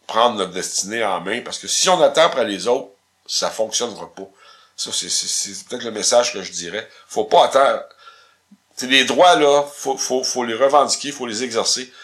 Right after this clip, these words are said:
C'est, c'est bien dur d'attendre après les autres. Il y a personne qui va te, t'offrir des choses si tu te manifestes pas. Et c'est, sans faire mon vieux, euh,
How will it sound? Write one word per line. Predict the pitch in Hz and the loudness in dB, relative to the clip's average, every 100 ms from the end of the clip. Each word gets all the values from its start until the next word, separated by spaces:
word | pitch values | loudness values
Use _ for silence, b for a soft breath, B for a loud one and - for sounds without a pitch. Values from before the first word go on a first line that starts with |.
| B | B
C'est, | - - - | 0 2 2
c'est | - 123 | 2 2
bien | 113 139 139 | 2 2 4
dur | 123 151 151 135 | 4 4 4 2
d'attendre | 117 101 117 117 | 0 2 0 0
après | 107 | -4
les | 104 98 | -6 -6
autres. | 107 - b b | -6 -8 b b
Il | 117 | -8
y | |
a | |
personne | - 175 - - 170 165 | -2 2 2 2 2 0
qui | 113 | -10
va | 104 104 | -6 -6
te, | 98 90 - _ | -6 -12 -14 _
t'offrir | 131 - 131 131 120 | 0 0 -2 -6 -6
des | 98 95 | -8 -4
choses | - 113 123 | 0 0 0
si | - - | -2 -2
tu | - - 107 98 b b - | -6 -8 -8 -14 b b -8
te | |
manifestes | 95 107 107 - 104 - 85 | -4 -2 -4 -6 -10 -10 -14
pas. | - 104 - b b b b b b _ | -8 -8 -8 b b b b b b _
Et | 98 | -14
c'est, | - - 95 85 82 80 82 | -10 -10 -12 -16 -20 -20 _
sans | - - 92 | -8 -4 -2
faire | 113 113 | 0 0
mon | 98 90 | 0 -2
vieux, | 85 90 95 107 101 95 | -4 -8 -6 -4 -4 -4
euh, | 87 82 78 | -4 -6 -10